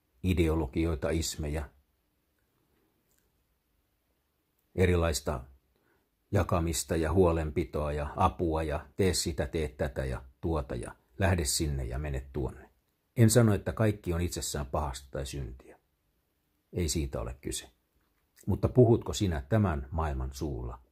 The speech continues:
vai, ja tämän maailman viisauden mukaan vai Jumalan hulluuden mukaan,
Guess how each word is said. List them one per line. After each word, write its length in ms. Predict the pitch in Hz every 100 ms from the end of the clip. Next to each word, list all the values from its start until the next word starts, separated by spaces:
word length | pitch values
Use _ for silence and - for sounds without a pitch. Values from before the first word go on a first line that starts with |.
| _ _ _ _ _ _ _ -
vai, 320 | 87 76 67 69 - _ _ _ _ _ -
ja 80 | 76
tämän 320 | 107 98 85
maailman 440 | 71 67 67 69 - - 95
viisauden 560 | 92 82 64 62 62
mukaan 500 | 64 65 - 55 - - _ _ _ 113
vai 180 | 110
Jumalan 460 | 127 127 87 69 67
hulluuden 480 | 85 71 64 60 62
mukaan, 480 | 65 - 55 55